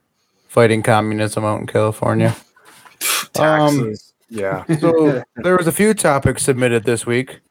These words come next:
Speaker 1: Appreciate everyone who, who does that, 'cause otherwise we just go down random rabbit holes. Um, first one is, and I don't mean to be all, like, straight to the point, but the first one is, if you could go back in time and choose your first curse word,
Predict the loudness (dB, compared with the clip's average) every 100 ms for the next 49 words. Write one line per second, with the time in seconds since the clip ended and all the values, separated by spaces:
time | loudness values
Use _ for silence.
0 | _ _ _ -2 -2 0 2 4 2 2
1 | 0 -2 -4 -6 -6 -2 2 2 4 4
2 | 2 -2 -2 -2 2 4 4 2 -4 -8
3 | -4 -2 -2 -4 -10 _ -8 -2 -2 0
4 | -2 -2 -2 -2 0 0 2 0 -2 _
5 | _ _ _ -2 0 2 0 -4 _ _
6 | _ -8 -2 -2 -2 0 2 2 2 0
7 | 0 0 2 0 0 0 2 0 0 0
8 | 0 -2 -2 -2 -4 -4 0 0 -2 -6
9 | _ _ _ _ _ _ _ -6 -2 0
10 | 0 2 2 2 2 -2 -6 -12 _ _
11 | _ _ _ _ -10 -6 -4 -4 0 0
12 | 2 2 0 -2 -2 0 0 0 -2 -2
13 | 0 0 0 -2 0 2 2 0 0 2
14 | 2 0 -2 -4 -6